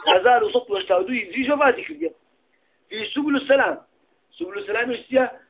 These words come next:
شرح بلوغ المرام. شرح بلوغ المرام يكفي كهج مجلدة. لا يوجد.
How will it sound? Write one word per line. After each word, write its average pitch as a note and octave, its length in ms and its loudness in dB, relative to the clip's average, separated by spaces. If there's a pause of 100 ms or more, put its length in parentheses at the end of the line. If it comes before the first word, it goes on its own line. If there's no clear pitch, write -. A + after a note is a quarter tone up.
(160)
شرح A3 300 -4
بلوغ F#3 420 -6
المرام. D4 540 -2 (1120)
شرح G3+ 180 4
بلوغ F#3 240 -6
المرام B3+ 300 0
يكفي F#3 260 -8
كهج A3 300 -4
مجلدة. E3+ 480 -6 (1500)
لا C4 360 4
يوجد. A#3+ 640 2